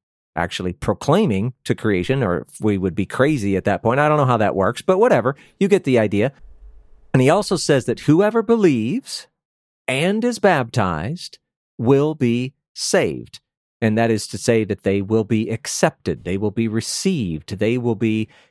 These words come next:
included with the victors, if you will. And again, uh, Joshua, you talked about this earlier, to believe, uh, it's, it's kind of the equivalent of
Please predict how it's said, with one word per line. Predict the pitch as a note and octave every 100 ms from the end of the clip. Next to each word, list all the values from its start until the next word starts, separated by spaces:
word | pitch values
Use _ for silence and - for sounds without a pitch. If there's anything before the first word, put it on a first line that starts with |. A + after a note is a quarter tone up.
| _
included | A#2 A2+ - F#3 F3+ B2 G#2
with | B2+ -
the | A#2 A#2+
victors, | G2 E3+ - - B2 F#2+ D#2 B1+ - -
if | - G#2
you | A2
will. | F#2 E2 B1+ _ _ _ _ _
And | C3 A#2 G#2 G2 _ _
again, | G#2+ G2+ F3 C#3 D3+ A#3 _ _ _
uh, | A#2 A2+
Joshua, | A2 A2+ G#2+ - D#3
you | A#2+
talked | A#2 A#2 -
about | A#2+ B2
this | C#3+ -
earlier, | E3+ D#3 A2+ A2+
to | C3
believe, | B2 D3+ A3+ E3+ D#3 - - - _ - - - -
uh, |
it's, | D#3 D#3+ C#3+ -
it's | D3+ C#3
kind | - G#3+ B3
of | G3
the | D#3 D#3
equivalent | C3+ - - B3 D4+ C#3 A2+ -
of | C3 B2 G#2